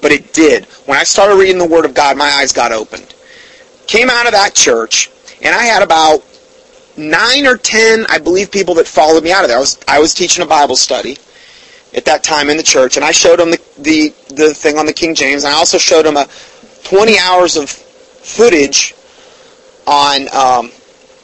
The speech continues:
I believe it's called the Toronto Revival Unmasked. And I've got the quotes from that on a, on an email. If you want it, just email me and I'll, I'll send it to you. And, um,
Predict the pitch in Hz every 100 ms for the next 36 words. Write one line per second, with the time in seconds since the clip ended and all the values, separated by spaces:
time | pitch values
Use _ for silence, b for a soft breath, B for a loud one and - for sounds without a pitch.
0 | _ - 127 131 165 160 - 139 - -
1 | 165 170 160 135 147 147 147 135 127 131
2 | 123 107 - - - - _ _ _ _
3 | - 147 143 131 185 196 - 139 - 175
4 | 170 - - 104 156 151 135 139 - _
5 | - 127 117 - _ - 123 143 151 131
6 | 113 - - 127 131 123 92 127 - -
7 | 131 127 117 117 113 110 _ B B B
8 | 123 - 151 135 - 117 117 - _ _
9 | _ _ _ _ _ _ _ B B B
10 | B B B - 151 151 147 147 147 135
11 | 131